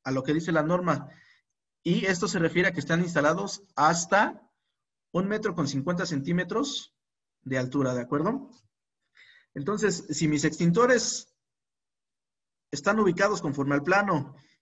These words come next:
y conforme a la altura y las distancias respectivas, ¿qué tengo que hacer yo en mi programa de mantenimiento? Vengo aquí y le pongo una palomita.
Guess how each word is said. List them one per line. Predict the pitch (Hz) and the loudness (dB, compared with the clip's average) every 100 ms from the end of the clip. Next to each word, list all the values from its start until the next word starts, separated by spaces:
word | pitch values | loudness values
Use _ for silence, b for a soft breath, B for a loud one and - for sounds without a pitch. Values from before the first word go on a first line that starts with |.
| _ | _
y | 135 | -8
conforme | 127 135 139 139 | -4 -2 0 2
a | |
la | 135 | 2
altura | 135 180 202 | 2 0 0
y | |
las | 160 135 | 2 0
distancias | 131 175 175 170 | -2 -2 0 0
respectivas, | 175 185 175 208 240 - - | -2 -4 -4 -2 -2 -4 -8
¿qué | 180 175 | -6 -4
tengo | 185 170 | -4 -2
que | 139 | -2
hacer | 170 175 | -2 -2
yo | 175 185 196 - | -2 -2 -6 -8
en | 143 | -4
mi | 131 | -4
programa | 131 139 170 185 | -4 -4 -2 -2
de | 151 | -2
mantenimiento? | 135 139 147 180 202 240 247 - _ _ _ _ _ _ | -2 -2 -2 -4 -4 -4 -6 -8 _ _ _ _ _ _
Vengo | 160 180 170 | -2 0 0
aquí | 175 233 - | -2 -6 -6
y | 139 | -4
le | 131 | -4
pongo | 127 160 | -2 -2
una | 165 135 | -2 -4
palomita. | 123 120 131 127 - | -4 -4 -4 -6 -14